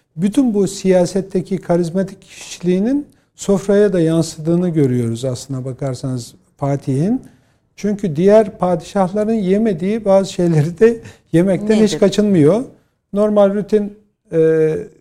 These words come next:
Speaker 1: çorbadır, et yemeğidir, pilav gibidir, tatlı gibidir şeyleri yedikten sonra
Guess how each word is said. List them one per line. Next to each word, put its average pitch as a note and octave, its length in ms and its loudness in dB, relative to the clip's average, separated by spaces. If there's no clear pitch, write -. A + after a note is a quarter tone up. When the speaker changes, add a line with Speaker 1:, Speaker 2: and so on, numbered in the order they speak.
Speaker 1:
çorbadır, D#3 840 2
et D#3 240 -6
yemeğidir, D#3 540 0
pilav D3+ 400 -2
gibidir, D3+ 500 -4
tatlı D3 360 -4
gibidir D#3 340 -2
şeyleri D#3 400 2
yedikten D#3+ 500 -2
sonra F#3+ 420 -2